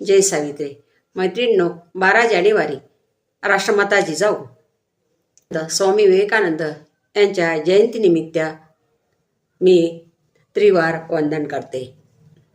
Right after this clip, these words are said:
हीच जिजाऊ, हीच जिजाऊ, जिने उजळल्या स्वराज्याच्या ज्योती.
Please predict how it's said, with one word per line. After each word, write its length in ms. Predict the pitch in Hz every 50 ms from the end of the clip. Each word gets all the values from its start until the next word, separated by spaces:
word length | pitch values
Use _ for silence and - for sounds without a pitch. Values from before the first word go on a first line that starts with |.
| _ _ _ _ _ _ _ _ _ _ _ _ _ _ _ _ _ _ _ _ _ _ _ _ _ _ _ _ - -
हीच 320 | 156 175 208 269 294 285 294
जिजाऊ, 680 | 262 240 233 - 233 226 226 220 214 202 180 - - - - - - - - - - - - - - - - - - - - - - - -
हीच 260 | 180 202 254 254 -
जिजाऊ, 640 | 285 262 208 214 190 170 190 165 160 156 160 170 - - - - - - - - 151
जिने 280 | 170 214 226 254 285 285
उजळल्या 680 | 285 233 220 208 220 226 214 214 208 202 208 202 202
स्वराज्याच्या 840 | 202 - - 202 196 196 196 196 190 190 - 175 165 160 165 175 180 180
ज्योती. 540 | - 156 143 135 - - 151 139 127 -